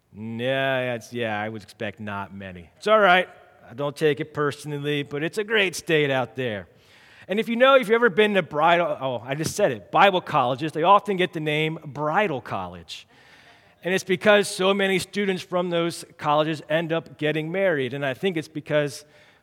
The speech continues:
one, we're just so attractive at those colleges, <sighs> right? Um, never mind, that was, see, when I ad-libbed, that wasn't good. All right, anyways, but as you go through these things, y-, you're at a Bible college because you're, you're focused on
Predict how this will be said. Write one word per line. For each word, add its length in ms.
one, 440
we're 120
just 180
so 140
attractive 440
at 140
those 160
colleges, 560
<sighs> 180
right? 240
Um, 400
never 180
mind, 200
that 120
was, 240
see, 180
when 160
I 40
ad-libbed, 500
that 160
wasn't 260
good. 240
All 80
right, 140
anyways, 380
but 140
as 120
you 60
go 240
through 320
these 280
things, 520
y-, 160
you're 280
at 220
a 60
Bible 360
college 320
because 260
you're, 120
you're 140
focused 540
on 420